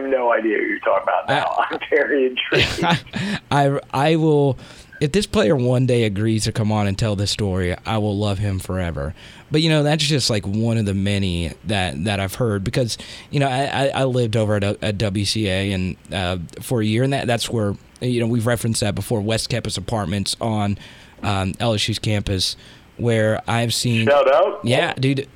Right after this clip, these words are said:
Speaker 2: dude, those years were great. And, you know, I, uh, I'll, I'll share more stories, um, from W C A, some that involve L S U players and others that don't. Um, 'cause I saw some of the craziest things. And it, it's stuff that I,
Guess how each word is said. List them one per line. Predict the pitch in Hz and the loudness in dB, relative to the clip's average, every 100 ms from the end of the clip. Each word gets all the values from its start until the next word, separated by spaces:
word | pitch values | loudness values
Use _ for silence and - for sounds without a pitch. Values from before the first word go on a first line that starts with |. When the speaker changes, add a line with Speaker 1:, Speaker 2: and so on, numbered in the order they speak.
| 85 | -8
Speaker 2:
dude, | 135 127 | -4 -2
those | 147 139 | -2 0
years | 156 151 127 | 0 0 0
were | 110 | -2
great. | 101 123 139 - - - | 0 0 0 -4 -10 -4
And, | 120 120 - - - | 0 0 -4 -10 -4
you | 143 | -2
know, | 135 127 - - - - - - - - | 0 0 -4 -8 -20 -20 -20 -20 -8 -2
I, | 151 160 | 2 2
uh, | 135 120 117 - | 2 2 0 0
I'll, | 135 180 | 0 2
I'll | - 165 | 2 2
share | 165 165 160 | 2 4 4
more | 139 123 | 4 2
stories, | - 127 117 104 101 90 - - - | 2 2 2 2 2 0 -4 -6 -4
um, | 98 95 92 92 - | -2 0 -2 -4 -6
from | - 123 117 107 | -4 0 0 0
W | 123 113 107 | 0 0 0
C | - 113 | 0 2
A, | 104 | 2
some | 104 156 135 | 2 2 2
that | 117 | 2
involve | 110 101 110 107 101 98 98 | 0 0 0 2 2 0 -4
L | - 107 | -2 0
S | - | 0
U | 107 | -4
players | - 107 101 98 98 | -2 -2 0 0 0
and | 98 - - - | -2 -4 -10 -6
others | 120 107 101 | -2 -2 -2
that | 101 98 | -2 0
don't. | 110 101 92 - - - - - | 0 0 -4 -8 -20 -20 -16 -6
Um, | 104 95 95 95 95 - | -2 0 0 0 -2 -4
'cause | - 127 | -2 0
I | - 123 139 | 2 2 2
saw | - 139 113 113 | 2 2 2 0
some | 107 120 | 0 0
of | 107 | 0
the | |
craziest | 107 - 135 135 127 120 - | -2 -2 0 2 2 0 0
things. | 110 95 90 - - - | 0 0 -4 -8 -16 -2
And | 160 | 0
it, | 180 | 2
it's | 170 | 2
stuff | - 208 202 | 2 0 2
that | 156 | 0
I, | 135 | 0